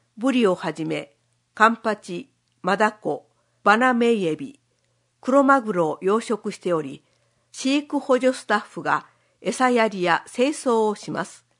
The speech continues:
研究支援スタッフは、ディーエヌエー分析やデータ管理、サンプル管理などで研究を支援。生き物が好き、観察が得意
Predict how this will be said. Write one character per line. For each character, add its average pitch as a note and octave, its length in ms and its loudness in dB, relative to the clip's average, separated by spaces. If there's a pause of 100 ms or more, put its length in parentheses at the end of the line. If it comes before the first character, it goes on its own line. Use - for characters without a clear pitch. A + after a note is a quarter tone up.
(560)
研 D4+ 220 2
究 D4 260 -2
支 C#4 200 -6
援 C4+ 160 2
ス - 100 -18
タ G#3+ 140 0
ッ A3+ 40 -6
フ - 220 -14
は、 C#3+ 220 -2 (400)
デ G3+ 100 -4
ィ C#4 160 2
ー C#4 40 4
エ C#4 80 6
ヌ C4 200 2
エ B3 240 4
ー - 20 -2
分 A3 180 -2
析 E3+ 360 -8
や C3+ 220 -6 (380)
デ A#3 260 6
ー - 20 -20
タ A3 240 0
管 G3 280 -4
理、 - 220 -16 (360)
サ B3 200 2
ン C4+ 60 0
プ C#4 140 -8
ル C#4 100 -2
管 C4 300 -2
理 F3 120 -4
な E3+ 160 -2
ど D#3+ 120 -4
で C#3+ 280 -8 (360)
研 C#4 220 4
究 B3+ 300 -2
を A3 140 2
支 E3+ 280 -8
援。 D#3 200 -4 (720)
生 G#3 80 -4
き C4+ 160 0
物 G#3 240 2
が D#3+ 140 -2
好 - 80 -16 (120)
き、 - 240 -16 (520)
観 B3+ 180 2
察 C4+ 340 -6
が A3+ 140 0
得 G#3+ 380 -6
意 G3 100 -14